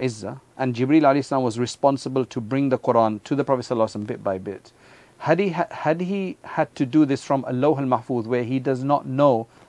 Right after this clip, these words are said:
uh, he cannot read the whole thing in there, um, he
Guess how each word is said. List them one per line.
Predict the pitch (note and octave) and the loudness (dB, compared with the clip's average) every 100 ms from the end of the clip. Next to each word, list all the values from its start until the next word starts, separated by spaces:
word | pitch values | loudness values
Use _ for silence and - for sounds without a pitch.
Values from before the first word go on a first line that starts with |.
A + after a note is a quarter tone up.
| _ | _
uh, | C3 | -4
he | A#2+ | -4
cannot | C3+ - C3+ C#3+ C3+ | -4 -2 2 2 2
read | C#3+ A#2 | 0 2
the | B2 | 2
whole | C3 A#2 | 2 0
thing | D#3 B2+ | -2 -4
in | G2+ | -6
there, | G2 G#2 - _ - - - _ _ _ - | -8 -12 -14 _ -20 -20 -20 _ _ _ -2
um, | A#2+ A#2 - _ _ | 0 0 -8 _ _
he | - D#3+ D#3+ D#3 | 0 2 2 0